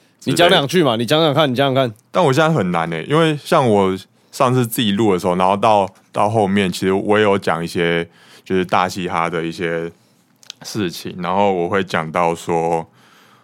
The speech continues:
Speaker 2: 我想一下，<laughs> 我想到，就是我会讲到说，就是其实比赛这个环节，就是，就大家都要，都会去比这个比赛，那比赛有比赛考量，因为它是一个商业节目，所以他可能会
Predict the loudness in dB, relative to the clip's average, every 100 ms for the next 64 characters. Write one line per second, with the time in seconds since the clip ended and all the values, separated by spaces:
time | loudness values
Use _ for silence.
0 | _ _ _ _ -12 -8 -8 -6 -4 -2
1 | 0 0 0 -2 -6 -6 -6 -6 -8 -4
2 | -2 0 0 -2 -6 0 2 4 4 4
3 | 4 4 2 2 2 0 0 0 0 -2
4 | -2 -4 -4 0 0 0 0 0 0 -2
5 | -2 -2 -4 -4 -4 -6 _ _ -20 _
6 | -6 -4 -2 -4 -4 -12 _ _ _ -4
7 | 0 2 2 4 2 2 0 0 0 -2
8 | -8 -6 -6 -2 -2 -4 -12 -6 -4 0
9 | 0 -2 -6 -8 -2 0 0 0 -2 -2
10 | -8 -6 -6 -6 -6 -4 -2 0 -2 -2
11 | -2 -2 -2 -4 -6 -4 -2 -4 -6 -10
12 | -8 -10 -12 _ _ _ -4 0 0 -2
13 | -2 -4 -2 0 -2